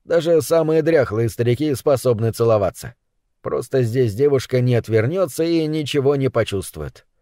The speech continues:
Губы спящих, должно быть, холодны и безвкусны.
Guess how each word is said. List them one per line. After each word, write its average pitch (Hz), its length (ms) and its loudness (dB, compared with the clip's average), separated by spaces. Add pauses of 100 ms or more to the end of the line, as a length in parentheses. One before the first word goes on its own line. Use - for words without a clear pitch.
(380)
Губы 131 300 2
спящих, 151 540 0 (260)
должно 131 460 0
быть, 156 220 -2 (280)
холодны 127 640 2
и - 20 2
безвкусны. 101 720 -4